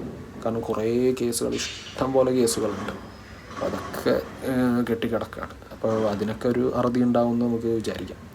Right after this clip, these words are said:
പിന്നെ വേറൊരു, വേറൊരു കാര്യം, ഈ സിസ്റ്റം ഇവർ അപ്ലൈ ചെയ്യുന്ന സമയത്ത് നമ്മുടെ ഇത് പോലീസിന് ഏറ്റവും കൂടുതൽ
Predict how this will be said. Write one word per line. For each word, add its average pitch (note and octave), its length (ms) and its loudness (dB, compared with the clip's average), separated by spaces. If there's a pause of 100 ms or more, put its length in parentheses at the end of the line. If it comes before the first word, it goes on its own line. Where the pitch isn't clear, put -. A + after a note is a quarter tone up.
(500)
പിന്നെ A2+ 560 -2 (100)
വേറൊരു, B2+ 680 4 (100)
വേറൊരു A2+ 500 2
കാര്യം, B2 320 0 (400)
ഈ C3 120 4
സിസ്റ്റം D#3 880 0 (260)
ഇവർ C#3+ 220 6
അപ്ലൈ C#3+ 360 6
ചെയ്യുന്ന C#3 340 6
സമയത്ത് B2+ 500 4
നമ്മുടെ A#2+ 300 4
ഇത് B2+ 260 6 (320)
പോലീസിന് E3 600 4
ഏറ്റവും C#3+ 480 0
കൂടുതൽ C3+ 440 2